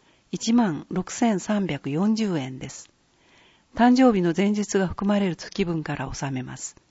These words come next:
例、四月一日生まれ、三月三十一日から加入。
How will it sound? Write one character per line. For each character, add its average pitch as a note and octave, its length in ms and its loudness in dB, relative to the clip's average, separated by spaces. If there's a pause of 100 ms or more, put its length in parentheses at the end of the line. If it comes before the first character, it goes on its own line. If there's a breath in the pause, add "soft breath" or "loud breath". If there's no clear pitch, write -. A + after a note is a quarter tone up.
(460 soft breath)
例、 F#3 300 0 (440 soft breath)
四 - 160 0
月 A3+ 240 2 (140)
一 G3 120 -2
日 F#3 220 -4
生 E3+ 80 0
ま D#3 160 -4
れ、 D#3+ 160 -14 (840)
三 B3 280 4
月 F#3 160 0
三 A3 340 0
十 E3 200 -2
一 D3 200 -4
日 G3+ 220 -4
か D3 120 -8
ら C3 100 -10
加 C3+ 180 -8
入。 D3+ 260 -8